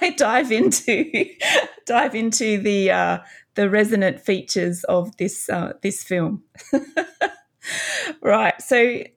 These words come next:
for me, The Shape of Water has all the elements of a sublime story, as I mentioned. You know, there are references to fairy tales and fantasy, there are spies, and elements of mystery. Now,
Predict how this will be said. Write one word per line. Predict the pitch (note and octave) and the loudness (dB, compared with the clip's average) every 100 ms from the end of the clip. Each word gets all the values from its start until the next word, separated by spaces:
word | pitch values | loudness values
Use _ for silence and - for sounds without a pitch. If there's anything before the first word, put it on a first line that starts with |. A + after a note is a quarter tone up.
| _ _ - | _ _ -20
for | - C4+ | -2 2
me, | C4+ D4+ | 4 4
The | D#4+ | 0
Shape | - - A3 A3+ | -2 0 0 0
of | A#3+ - | -6 0
Water | F3+ F3 E3 F3 | 4 4 4 0
has | F#3 F#3 F#3+ - - _ | 0 -2 -2 -8 -16 _
all | - G#3 G3+ G3+ G3 G3 - | 2 4 4 2 2 -2 -2
the | - - | -2 0
elements | F3+ F3+ F3 - - - | 0 0 -2 -4 -6 -4
of | F3+ | -2
a | F#3 | -2
sublime | - F3 G#3 E3 F3 | 0 0 0 -4 -4
story, | - - E3 D#3 - | -8 -4 -2 0 -2
as | F3+ | -4
I | F3 | -2
mentioned. | E3 F3+ - - - - _ _ _ | -2 -2 -4 -10 -10 -14 _ _ _
You | F#3+ | 0
know, | F#3 | 0
there | F#3 F3 | 2 0
are | E3 | 0
references | F#3 G#3+ A3+ G#3 - G#3 | 0 0 -2 -4 -4 -4
to | F#3+ | -4
fairy | - E3+ E3+ | -2 -2 0
tales | E3+ F3 E3 F3 | -2 -2 -2 -4
and | E3+ | -6
fantasy, | - G3 F#3+ F#3+ - G3 F#3+ G3 | -4 -2 -2 -4 -4 -2 0 -2
there | F#3 D#3 | -2 -4
are | |
spies, | - - G#3 F#3+ F3 F3 E3+ G3 - _ - _ _ | -6 -4 2 4 4 2 0 -4 -10 _ -20 _ _
and | A3 A#3 A3 - | -2 0 -2 -2
elements | A3+ A#3 G3 - - | 0 2 0 -4 -6
of | F3+ | -4
mystery. | E3 E3+ - - - F3+ - _ _ - - - - - | -2 -4 -4 -6 -6 -10 -14 _ _ -20 -20 -20 -20 -4
Now, | G#3 G#3+ G#3+ | 0 0 0